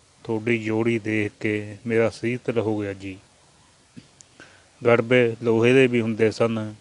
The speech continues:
ਗੜਬੇ ਦੇ ਥੱਲੇ ਦੀ ਗੁੜਾਈ ਘੱਟ ਹੁੰਦੀ ਸੀ, ਢਿੱਡ ਦੀ ਗੁੜਾਈ ਵੱਧ ਹੁੰਦੀ ਸੀ, ਮੂੰਹ ਦੀ ਗੁੜਾਈ ਸਭ ਤੋਂ ਘੱਟ ਹੁੰਦੀ ਸੀ,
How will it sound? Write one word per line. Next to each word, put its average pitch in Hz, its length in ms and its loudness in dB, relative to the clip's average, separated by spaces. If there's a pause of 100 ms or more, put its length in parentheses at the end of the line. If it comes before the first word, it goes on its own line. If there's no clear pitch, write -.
(680)
ਗੜਬੇ 117 320 2
ਦੇ 123 140 4
ਥੱਲੇ 117 400 2
ਦੀ 117 140 0
ਗੁੜਾਈ 110 420 2 (120)
ਘੱਟ 120 180 2
ਹੁੰਦੀ 107 300 -4
ਸੀ, 95 280 -10 (1080)
ਢਿੱਡ 120 220 4
ਦੀ 120 180 2
ਗੁੜਾਈ 113 460 4 (180)
ਵੱਧ 117 280 0
ਹੁੰਦੀ 107 340 -2
ਸੀ, 95 240 -12 (1300)
ਮੂੰਹ 127 240 0
ਦੀ 131 140 2
ਗੁੜਾਈ 117 260 6
ਸਭ 120 220 0 (120)
ਤੋਂ 127 100 0 (120)
ਘੱਟ - 160 -2
ਹੁੰਦੀ 104 260 -4
ਸੀ, 98 320 -8